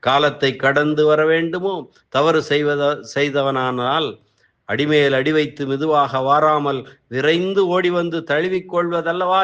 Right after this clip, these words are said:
ஏற்புட செயல், ஏற்புடைய செயல். அப்படி வராமல் மெதுவாக அடிமேல் அடி வைத்து வந்து அதுவும் வெளியே நிற்கிறாயே, என்று அவனை, அஹ், கடிந்து, கடிவு-, ஊடல் கொண்டு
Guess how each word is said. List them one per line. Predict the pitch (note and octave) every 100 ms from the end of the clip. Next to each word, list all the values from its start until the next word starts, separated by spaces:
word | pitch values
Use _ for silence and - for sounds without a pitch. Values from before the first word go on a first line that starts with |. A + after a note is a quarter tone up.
| F3+
ஏற்புட | F3+ F3+ F#3 E3+
செயல், | F3 F#3 G#3+ C#3+ -
ஏற்புடைய | E3 E3+ F3 F3 F3
செயல். | F3 G3+ F#3+ - _
அப்படி | C#3 C#3+ F3
வராமல் | F3 F3 F#3 F#3+ F3+
மெதுவாக | D#3+ E3 D#3+ E3+ F3 F3+ F#3
அடிமேல் | E3+ E3 E3+ E3+ E3
அடி | E3
வைத்து | E3+ E3 E3
வந்து | E3+ F3 G3+ D#3+
அதுவும் | E3+ G3+ F3 - _ _
வெளியே | D3+ A3 A#3
நிற்கிறாயே, | F#3+ F#3 - F3+ D#3+ D3+ C#3+ B2+ - _ _
என்று | - B2 B2+ E3 F#3+
அவனை, | C#3 C#3 C#3 B2 A2 - _ _
அஹ், | A#2+ G#2+ - - - _ _ _ _ _ _ _ _ _ _ _ _ _ _ _ _
கடிந்து, | C3 C3 D3 D#3 E3+ - - - - - _ _
கடிவு-, | B2+ C#3 C#3+
ஊடல் | C#3 E3 D#3
கொண்டு | C#3+ D#3+ F#3+ G3 A3 A3+ - -